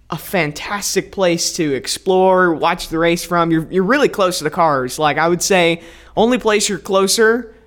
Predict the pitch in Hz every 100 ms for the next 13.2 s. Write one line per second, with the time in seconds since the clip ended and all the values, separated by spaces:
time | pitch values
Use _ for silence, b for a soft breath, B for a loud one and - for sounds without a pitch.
0 | _ - 214 208 196 165 185 - 165 175
1 | 180 - 190 170 160 151 170 143 160 160
2 | 156 135 147 139 131 104 104 b b b
3 | b - 143 131 117 - 156 143 165 165
4 | 190 160 170 160 147 151 147 131 131 139
5 | 139 123 131 127 117 - 139 127 147 143
6 | 135 139 156 147 135 139 131 - 131 -
7 | 127 127 127 - 117 117 113 120 127 120
8 | 120 - 135 127 - 135 123 131 - B
9 | B B B - 143 139 135 131 - 160
10 | 208 220 214 208 220 175 190 202 185 208
11 | 202 202 202 175 160 143 - 156 180 180
12 | 160 - 175 170 180 180 180 180 180 185
13 | 165 147